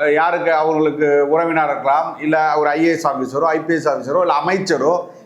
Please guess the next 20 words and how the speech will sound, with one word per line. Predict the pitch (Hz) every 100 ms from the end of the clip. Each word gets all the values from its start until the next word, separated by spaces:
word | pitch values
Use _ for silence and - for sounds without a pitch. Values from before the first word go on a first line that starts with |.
| -
யாரோ | 135 196 240 240 208
ஒருத்தர் | 170 180 170
இவர்கள் | 165 160 143 196
பின்னாடி | 226 190 190
பின்புலத்தில் | 202 202 196 156
இருக்கிறவங்கள்ட்ட | 147 147 147 143 135
போய் | 131 190 202
இவங்க | 180 151
பேசி, | 123 165 185 - 147 202 - - _ _
அவங்க | - 170 262 302
தான் | 294
சொல்லியிருக்காங்களே, | 269 269 240 202
இன்னைக்கு | 190 220 202
வந்து | 208 226 247
அவர்களால் | 208 202 196 247 196
பாதிக்கப்பட்ட | 196 254 240 214 214 202
எல்லாரும் | 196 233 240
வந்து | 208 - 196
சொல்றாங்களே, | 208 175 139 131
ரெண்டாயிரத்தி | 185 233 233 - 214 185 -